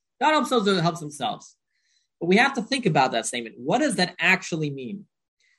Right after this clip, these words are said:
In other words, who's in, who's in control? Is, is, am I doing it? Is God doing it? And using the words God and human action in the same sentence, we can sometimes get confused. And in fact, many of us do in our lives, we get confused.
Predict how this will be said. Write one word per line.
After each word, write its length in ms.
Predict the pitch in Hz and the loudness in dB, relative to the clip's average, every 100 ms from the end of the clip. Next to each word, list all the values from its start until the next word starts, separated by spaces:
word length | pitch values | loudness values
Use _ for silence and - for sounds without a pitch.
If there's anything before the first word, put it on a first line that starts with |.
| _ | _
In 80 | 147 | -2
other 160 | 165 175 | 2 4
words, 600 | 160 160 151 151 - - _ | 4 4 2 -2 -10 -20 _
who's 260 | 180 262 190 | 0 2 2
in, 160 | 190 190 | 0 0
who's 180 | 175 233 | -4 -4
in 100 | 208 | -4
control? 520 | 165 - 160 127 107 | -6 -4 -2 -2 -6
Is, 260 | 107 104 - | -12 -18 -20
is, 180 | - 123 - _ _ _ _ | -16 -16 -18 _ _ _ _
am 140 | 131 | -8
I 280 | 123 170 240 | -2 4 6
doing 320 | 196 214 214 | 8 6 6
it? 180 | 202 202 | 4 2
Is 160 | 127 113 | 0 -8
God 400 | - 180 233 190 | -2 2 2 2
doing 300 | 208 202 190 | 2 2 2
it? 280 | 185 170 - _ _ _ _ _ _ _ _ _ _ - - | 2 0 -10 _ _ _ _ _ _ _ _ _ _ -20 -10
And 100 | 147 | -6
using 300 | 220 220 208 | -4 -2 0
the 80 | |
words 480 | 180 185 180 165 - 156 | 0 2 0 -2 -10 -10
God 560 | 147 170 185 175 165 156 _ _ _ - | -4 -2 0 0 0 -6 _ _ _ -12
and 120 | 147 | -2
human 240 | 175 180 | 0 0
action 360 | 156 170 185 156 | 0 -2 -4 -10
in 60 | 143 | -14
the 60 | |
same 240 | 127 165 151 | -6 -6 -4
sentence, 460 | 180 202 160 143 | -4 -2 -4 -8
we 80 | 147 | -6
can 140 | 151 | -6
sometimes 260 | 147 175 151 | -4 -6 -2
get 160 | 156 147 | -4 -4
confused. 580 | 131 - 214 156 - _ _ _ _ - | -10 -8 -4 -4 -6 _ _ _ _ -12
And 80 | 143 | -6
in 40 | |
fact, 240 | 143 175 | -2 0
many 140 | 160 156 | 2 0
of 80 | 151 | 0
us 160 | 147 | 0
do 200 | 147 254 | -2 0
in 60 | 202 | 0
our 140 | 139 | 0
lives, 220 | 127 127 | -2 -4
we 80 | 127 | -4
get 180 | 160 214 | -2 -2
confused. 540 | 143 117 107 101 - | -6 -8 -10 -10 -18